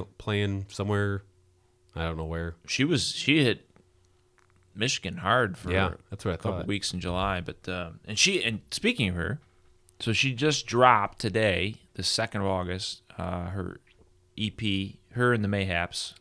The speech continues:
Speaker 1: Yeah.
Speaker 2: It's five songs.
Speaker 1: Good job, Patty.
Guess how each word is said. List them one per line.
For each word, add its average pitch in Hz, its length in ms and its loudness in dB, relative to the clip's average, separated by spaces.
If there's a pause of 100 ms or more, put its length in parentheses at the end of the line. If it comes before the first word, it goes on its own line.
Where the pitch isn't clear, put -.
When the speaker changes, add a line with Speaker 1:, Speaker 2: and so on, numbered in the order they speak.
Speaker 1:
Yeah. 196 800 -2 (640)
Speaker 2:
It's - 80 -14
five 117 220 6
songs. 98 340 -2 (200)
Speaker 1:
Good 139 120 0
job, 131 320 2
Patty. 85 420 -4